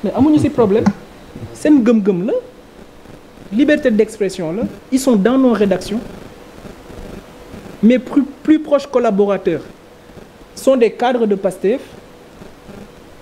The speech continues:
sont des sympathisants, wala même des militants. Ils font leur travail correctement.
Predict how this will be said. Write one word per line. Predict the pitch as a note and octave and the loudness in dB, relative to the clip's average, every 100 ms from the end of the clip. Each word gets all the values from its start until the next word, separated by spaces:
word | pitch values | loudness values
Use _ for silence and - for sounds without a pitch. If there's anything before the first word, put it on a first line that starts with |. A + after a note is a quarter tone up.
| - - - | -20 -20 -10
sont | - A#3+ | 0 2
des | G3+ | 2
sympathisants, | F3+ A3+ A#3+ A3+ A3+ A3 C#4 D#4+ - - - - - - - - - | 2 -2 -2 -2 -2 -2 -2 -4 -12 -20 -20 -20 -20 -20 -20 -20 -4
wala | G3 A#3 A#3 | 0 2 4
même | A3 A#3 G3+ | 4 2 4
des | G3 | 4
militants. | F#3+ G3 G3 D#4+ - - - - - - - - | 4 2 0 -2 -6 -20 -20 -20 -20 -20 -20 -4
Ils | C#4 | -4
font | - E4+ | 0 4
leur | D4+ D4+ | 2 2
travail | E4 D#4+ E4 | -2 0 0
correctement. | D#4 D#4+ D#4+ D4+ D4+ | 0 -2 -2 -2 -2